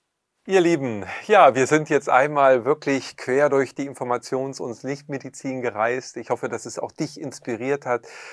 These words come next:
dass wir Punkte angesprochen haben, die dich ermutigen, mal auf die Suche zu gehen und rauszufinden, wo dein Weg ist, wieder dem Herzen zu folgen. Dein Weg ist, wieder in die Heilung zu kommen, in die Balance,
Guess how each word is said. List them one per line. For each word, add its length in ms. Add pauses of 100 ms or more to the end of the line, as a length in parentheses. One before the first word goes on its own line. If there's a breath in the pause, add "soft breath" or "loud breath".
(140 loud breath)
dass 200
wir 80
Punkte 320
angesprochen 680
haben, 360
die 120
dich 260
ermutigen, 640
mal 160
auf 120
die 120
Suche 300
zu 200
gehen 400
und 180
rauszufinden, 1040 (380 loud breath)
wo 420 (220)
dein 320
Weg 480
ist, 580
wieder 460 (100)
dem 140
Herzen 420
zu 160
folgen. 500 (320 loud breath)
Dein 300
Weg 240
ist, 320
wieder 220
in 120
die 140
Heilung 400
zu 160
kommen, 380
in 240
die 120
Balance, 800